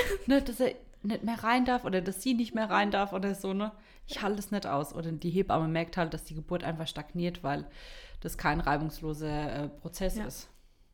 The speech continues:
Speaker 2: Es gibt's
Speaker 1: Ja.
Speaker 2: alles und alles ist in Ordnung. Man muss halt
Speaker 1: Ja.
Speaker 2: nur drüber reden. Man muss es einfach mal ansprechen.
Speaker 1: Vielleicht wählt man zwei oder drei Leute aus, wo man sagt, hey, die habe ich im Background und falls der eine nicht zieht, kann ich den anderen noch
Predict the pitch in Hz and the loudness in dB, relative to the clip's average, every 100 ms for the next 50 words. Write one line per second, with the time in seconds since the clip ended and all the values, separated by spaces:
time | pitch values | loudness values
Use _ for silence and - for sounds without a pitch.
0 | - - 156 175 - 269 330 - - - | -20 -6 -2 0 0 0 -2 -4 -4 -4
1 | 269 294 277 247 226 240 220 202 214 226 | -2 -2 -4 -4 -4 -2 -2 0 -2 2
2 | 220 220 208 185 170 170 185 - 202 247 | 2 2 -2 -2 -2 -6 -8 -6 -2 -2
3 | 247 - 202 196 185 - - - - 208 | -4 -6 -6 -4 -6 -8 -12 -12 -12 -10
4 | - _ - - 196 180 - - - 175 | -14 _ -20 -6 0 0 0 -12 -4 -2
5 | 175 175 160 - 165 151 - 208 269 254 | 0 -2 -2 -2 -2 -2 6 10 12 12
6 | 247 233 202 208 208 - - 165 170 180 | 8 8 8 6 4 -4 -4 12 12 12
7 | 180 180 - 185 180 175 175 - - - | 10 4 2 4 4 4 0 -4 -2 -2
8 | - - - - - - 185 165 190 180 | -8 -10 -12 -14 -8 2 4 6 4 6
9 | 208 - 240 254 277 - - - - - | 2 6 8 10 8 4 -8 -16 -16 -18
10 | - - 175 190 175 170 - - 165 180 | -20 -8 -4 2 2 2 -2 2 4 6
11 | 175 156 - 208 214 - 170 160 170 151 | 4 0 2 4 4 0 -2 -2 -4 -4
12 | 151 - 156 147 | -6 -6 -6 -6